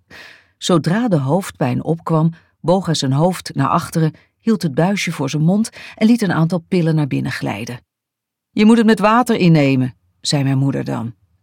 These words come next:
"Het staat erop." "Dat geldt niet voor Slee," zei mijn vader. Zodra de pillen werkten, ging hij weer fluitend aan de slag. Hij was kleermaker en hield van zijn werk. Hij werkte altijd.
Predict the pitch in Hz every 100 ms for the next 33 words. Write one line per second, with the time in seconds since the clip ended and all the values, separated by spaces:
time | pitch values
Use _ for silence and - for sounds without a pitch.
0 | _ 190 175 - 214 214 170 131 - -
1 | _ _ _ _ 165 160 165 - 160 160
2 | 151 170 196 170 - 202 - 180 170 175
3 | 165 _ _ _ _ - 123 127 127 -
4 | 127 120 - 120 _ _ _ _ _ _
5 | - - - 180 170 202 180 165 185 147
6 | 131 135 151 - 170 - - 175 151 131
7 | - 139 139 - 127 131 - - 120 -
8 | - _ _ _ _ _ _ 175 170 -
9 | 240 196 131 120 104 143 147 147 185 165
10 | - 131 147 123 107 110 - - _ _
11 | _ _ _ 156 131 117 - 147 143 185
12 | 139 120 -